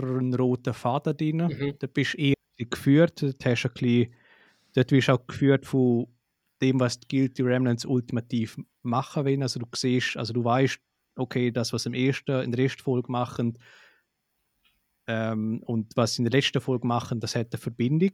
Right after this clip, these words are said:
Speaker 1: Und bei der zweiten und dritten,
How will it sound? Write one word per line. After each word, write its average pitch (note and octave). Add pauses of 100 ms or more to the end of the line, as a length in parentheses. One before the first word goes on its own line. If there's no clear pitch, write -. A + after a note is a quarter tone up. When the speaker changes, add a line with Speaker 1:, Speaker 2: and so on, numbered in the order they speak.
(720)
Speaker 1:
Und A#2+
bei C3
der A#2+
zweiten C#3+ (240)
und A#2+
dritten, C#3